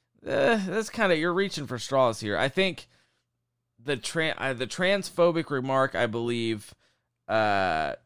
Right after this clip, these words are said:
to me, when I read it, it looked like she didn't necessarily understand, um, the, what all of it was, if that makes sense. Like, I think she was just confused more than, it was either,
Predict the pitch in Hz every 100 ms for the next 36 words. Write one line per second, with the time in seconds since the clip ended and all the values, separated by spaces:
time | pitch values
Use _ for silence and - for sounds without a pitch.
0 | _ - 180 165 190 196 175 147 165 165
1 | 165 170 131 147 139 160 - 165 156 -
2 | - _ _ _ _ - - 175 175 165
3 | 143 156 143 143 - 147 139 135 - 143
4 | 127 123 - 135 127 117 110 110 101 -
5 | _ _ _ _ _ - 120 113 98 87
6 | 80 78 76 67 _ _ 107 104 120 113
7 | 98 113 107 123 123 - _ _ - 123
8 | 107 98 76 95 85 50 - - - 104
9 | 113 95 95 85 - 85 76 110 147 143
10 | 180 170 156 131 131 127 113 139 135 104
11 | 117 104 92 156 160 170 147